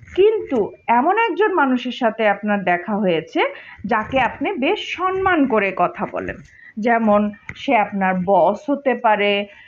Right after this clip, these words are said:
বা সে আপনার স্কুল টিচার হতে পারে, উম, সে, বা সে খুবই বয়স্ক একজন ম-, মানুষ হতে পারে,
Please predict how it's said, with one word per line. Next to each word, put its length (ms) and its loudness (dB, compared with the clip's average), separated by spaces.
বা 400 4
সে 320 0
আপনার 460 0
স্কুল 400 -4
টিচার 500 0
হতে 320 0
পারে, 580 2
উম, 240 2
সে, 200 -4
বা 340 2
সে 500 2
খুবই 260 2
বয়স্ক 560 0
একজন 400 2
ম-, 280 2
মানুষ 400 0
হতে 260 0
পারে, 440 2